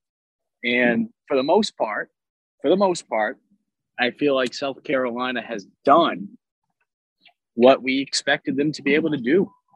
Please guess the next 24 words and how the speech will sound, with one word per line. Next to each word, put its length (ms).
up 140
to 80
this 200
point. 400
I 40
mean, 340
we 80
talked 340
about 180
it 60
before 360
the 120
season, 360
Nick, 200
right? 280
You 100
wanna 180
look 200
at 80
it 100
from 120
a 40
win-loss 500
standpoint. 580